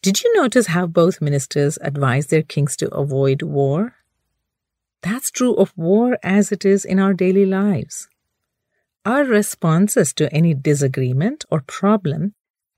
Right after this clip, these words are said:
cannot be an all-out conflict. We must try our best to resolve our quarrels and make peace with our families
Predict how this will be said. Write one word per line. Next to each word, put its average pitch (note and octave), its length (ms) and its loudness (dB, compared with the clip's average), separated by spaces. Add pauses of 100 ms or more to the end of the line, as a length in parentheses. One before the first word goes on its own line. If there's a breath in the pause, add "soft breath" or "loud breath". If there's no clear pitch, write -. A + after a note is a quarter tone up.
cannot C#4 500 -2
be A#3+ 240 0
an F#3+ 200 2 (140)
all-out G#3+ 880 -2 (100)
conflict. - 920 -4 (1000)
We G#3+ 180 2
must D#4 360 0
try D3+ 380 -2
our D#3+ 140 0
best - 420 -6
to F3+ 120 -2
resolve D#3 480 0
our A3 120 2
quarrels - 640 -4 (600)
and B3+ 200 -2
make C#4+ 280 0
peace B3 360 -2
with D#3 100 -2
our D3 160 2
families C#3 680 0